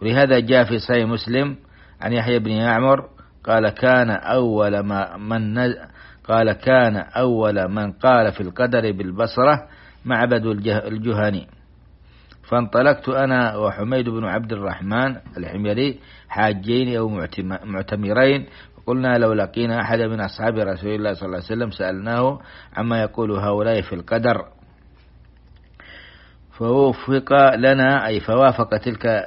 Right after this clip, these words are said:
الحجة وتلك العمرة أن لقوا عبد الله بن عمر، فوفق لنا عبد الله بن عمر بن الخطاب رضي الله عنه داخلا المسجد،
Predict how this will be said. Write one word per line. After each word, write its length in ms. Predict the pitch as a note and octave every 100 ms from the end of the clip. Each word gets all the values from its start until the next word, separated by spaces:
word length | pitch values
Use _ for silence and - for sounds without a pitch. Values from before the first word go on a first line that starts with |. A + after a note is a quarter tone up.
| D#2 F2
الحجة 500 | F#2+ A2 A#2+ A2 A#2
وتلك 320 | A2 - G#2 G#2+
العمرة 680 | F#2 A2+ B2 C#3 B2+ D2
أن 200 | G#2 G2+
لقوا 420 | A#2+ B2 C3+ C#3
عبد 180 | A2+ G2+
الله 220 | G#2 A2+
بن 140 | A#2 G2
عمر، 280 | G2 F2 - - - - -
فوفق 480 | B2+ C#3 - B2+ A#2
لنا 280 | B2+ C3 A2
عبد 180 | A2+
الله 220 | A2 A#2+ B2
بن 140 | A2
عمر 460 | G2 C3 C#3+ B2+ E2
بن 120 | F#2+
الخطاب 460 | F#2 G2+ - A#2+
رضي 240 | A#2 A2 A2
الله 300 | G#2+ A2+ G2+
عنه 200 | A2+ A#2
داخلا 400 | A#2 A#2 A#2+ A#2
المسجد، 520 | G2+ G#2+ G#2+ G2 E2+